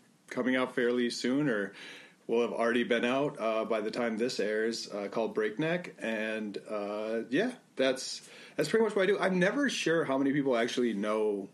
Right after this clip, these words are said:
who I am in the indie lit scene, which might seem weird, but I don't ever feel like I'm, like, that writer who's like, "Oh, yeah, everyone knows him," you know?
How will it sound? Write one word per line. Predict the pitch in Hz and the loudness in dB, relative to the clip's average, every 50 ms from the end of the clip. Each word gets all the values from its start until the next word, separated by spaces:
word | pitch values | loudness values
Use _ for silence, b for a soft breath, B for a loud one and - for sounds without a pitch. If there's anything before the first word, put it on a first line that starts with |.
| - - - - | -18 -20 -10 -2
who | - 131 120 | 0 2 2
I | 113 113 | 4 4
am | 113 113 113 113 117 117 - | 2 2 2 2 2 0 -2
in | - 101 110 120 131 147 165 170 - - | -2 -2 0 0 0 0 -2 -4 -4 -4
the | 208 190 170 | -2 0 0
indie | 196 202 208 226 226 | 0 0 0 0 0
lit | 226 220 220 | 0 0 -2
scene, | - - 220 220 220 214 214 208 - - - | -2 -2 -2 -2 -2 -4 -4 -6 -8 -6 -4
which | 190 180 - - | -4 -2 0 2
might | 190 190 185 185 | 0 0 0 0
seem | - 196 196 190 | 0 0 0 2
weird, | 196 190 190 190 190 190 180 156 | 2 2 2 2 2 0 0 0
but | - 120 107 107 104 - - B B B B B B B B B B B | 0 0 0 0 -2 -4 -8 B B B B B B B B B B B
I | - 151 | 2 4
don't | 147 175 202 208 | 4 4 4 4
ever | 196 196 190 | 2 2 2
feel | 185 202 190 185 | 2 4 2 2
like | 185 - | 4 2
I'm, | 165 156 | 4 4
like, | 143 135 123 127 | 4 2 2 2
that | - 127 123 120 | 2 2 4 4
writer | 123 120 120 120 123 | 4 4 4 4 4
who's | 123 120 107 110 | 4 4 2 2
like, | 107 107 110 104 - | 2 2 0 0 0
"Oh, | - 202 226 226 | 0 0 2 2
yeah, | 226 226 220 220 208 180 151 | 0 0 0 0 0 2 2
everyone | 143 160 185 220 208 202 202 208 | 2 2 2 2 0 0 0 0
knows | 220 208 196 185 156 | 0 0 0 0 0
him," | 123 110 98 | 0 0 0
you | 95 107 117 | 0 0 0
know? | 113 113 113 120 120 | 2 2 2 0 0